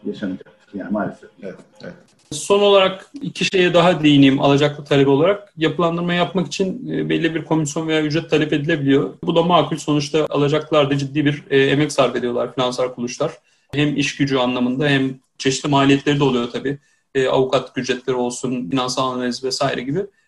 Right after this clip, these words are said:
Speaker 3: O yüzden böyle bir ücret talep edilebiliyor. E, artı, e, borçlunun kurumsal yönetim yapısı çok şeffaf, çok düzgün şartlara bağlanmış bir yapı değilse, yani çok fazla belli bir kişinin tahakkümünde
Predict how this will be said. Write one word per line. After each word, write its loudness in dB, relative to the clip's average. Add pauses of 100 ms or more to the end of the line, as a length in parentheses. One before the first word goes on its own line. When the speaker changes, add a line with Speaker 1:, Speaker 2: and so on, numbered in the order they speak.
(140)
Speaker 3:
O 2
yüzden 0
böyle -2
bir -2
ücret -2
talep 0
edilebiliyor. 0 (400)
E, 4
artı, 2 (140)
e, 2
borçlunun 0
kurumsal 0
yönetim 0
yapısı -4
çok -8
şeffaf, 0
çok -6 (500)
düzgün -2
şartlara 0
bağlanmış 2
bir -6
yapı -6
değilse, -2
yani -6 (280)
çok -6
fazla 2
belli 2
bir 0
kişinin -4
tahakkümünde 2